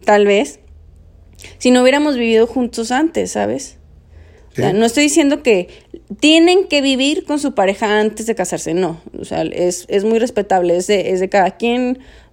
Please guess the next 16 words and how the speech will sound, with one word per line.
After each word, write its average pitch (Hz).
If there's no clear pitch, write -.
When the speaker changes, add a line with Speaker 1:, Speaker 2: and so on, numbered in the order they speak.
Speaker 1:
tú 202
sabes 202
cómo 208
lo 196
haces, 202
pero 190
para, 175
en 185
nuestro 233
caso 202
particular, 196
funcionó 220
muy 226
bien 240
porque 220
supimos, 214